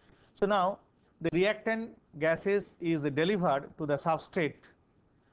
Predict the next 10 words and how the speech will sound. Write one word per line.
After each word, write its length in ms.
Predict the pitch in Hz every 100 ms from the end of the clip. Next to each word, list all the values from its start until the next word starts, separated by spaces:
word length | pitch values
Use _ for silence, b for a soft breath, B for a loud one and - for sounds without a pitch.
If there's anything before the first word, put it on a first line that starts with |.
| - 143
by 280 | 143 143 - _
transport 560 | 175 175 175 - 220 214
in 100 | 196
the 100 | 175
gas 260 | 160 160 - -
stream 360 | 190 151 104 - _ _ _ _ _ _ _
with 200 | 165 156
a 80 | 160
finite 560 | 156 180 196 202 185 135
velocity. 640 | 151 147 131 135 -